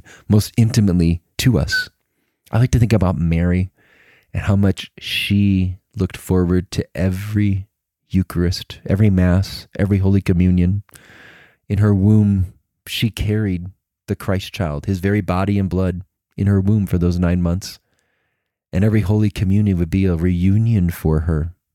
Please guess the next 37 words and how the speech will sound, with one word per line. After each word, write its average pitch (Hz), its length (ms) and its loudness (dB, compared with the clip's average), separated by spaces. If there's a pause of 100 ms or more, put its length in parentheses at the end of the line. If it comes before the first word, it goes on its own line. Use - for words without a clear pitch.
How 110 80 -2
beautiful. 107 520 -2
The 95 120 0
same 120 240 0
body 107 280 0
and 98 120 0
blood 107 340 0 (760)
present 107 580 -2 (160)
in 104 140 -4
the 92 80 0
Eucharist 90 540 -2
under 92 200 -2
sacramental 95 600 0
signs 95 320 0
is, 85 160 -4
is, 92 260 -6
is, - 160 -6 (180)
is, 98 180 -4
is 92 280 -2
there 101 260 2
with 87 240 -2
Mary 101 320 2
again 85 300 0
and 95 100 2
is 92 180 -2 (120)
available 110 460 2
to 113 100 0
you 113 180 4
and 104 100 2
I. 123 180 0
We 113 120 2
become, 123 460 -2 (720)
you 120 100 0
and 127 80 2
me 143 80 2
become 127 240 -2
like, 104 220 -2